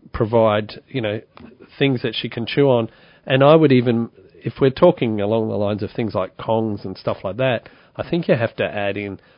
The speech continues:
something that's going to be really attractive and tasty, like some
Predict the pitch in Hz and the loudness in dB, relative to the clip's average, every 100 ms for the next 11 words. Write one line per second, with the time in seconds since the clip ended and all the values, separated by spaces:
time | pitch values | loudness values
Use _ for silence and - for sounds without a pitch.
0 | _ - 135 135 110 98 - 104 104 107 | _ -2 -2 -2 -6 -6 -4 -4 -2 -2
1 | 147 185 151 107 - 117 - - 101 92 | 0 4 4 2 -2 -6 -6 -8 -8 -10
2 | - 113 110 - 110 98 98 98 - 101 | -6 -4 -4 -6 -6 -4 -6 -6 -8 -10